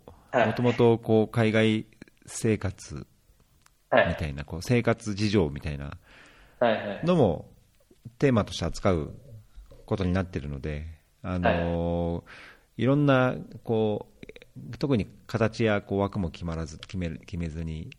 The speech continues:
Speaker 2: はい。
Speaker 1: いろんなそういう情報をこうね、発信できればっていうのが趣旨なので、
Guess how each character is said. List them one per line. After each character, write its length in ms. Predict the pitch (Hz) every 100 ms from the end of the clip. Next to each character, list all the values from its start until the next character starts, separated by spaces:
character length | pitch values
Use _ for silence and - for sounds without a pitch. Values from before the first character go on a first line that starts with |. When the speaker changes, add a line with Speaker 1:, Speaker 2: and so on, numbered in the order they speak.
| _ _ _ _ _ _
Speaker 2:
は 120 | 131
い。 200 | 113 -
Speaker 1:
い 20 | 110
ろ 120 | 120
ん 80 | 123
な 140 | 120
そ 140 | 117
う 40 | 117
い 80 | 113
う 20 |
情 180 | 107 95
報 440 | 95 92 90 - - - - - - - -
を 120 | 85
こ 420 | - 85 78 71
う 40 | 90
ね、 120 | 90 -
発 200 | 87 -
信 240 | 85 78 - - _ _ _
で 180 | 87 101
き 80 | 101
れ 100 | 90
ば 120 | 73
っ 40 |
て 180 | - -
い 40 | 76
う 20 |
の 80 | 76
が 80 |
趣 240 | 71 - 90 -
旨 80 | 73
な 60 |
の 60 | 67
で、 280 | 65 69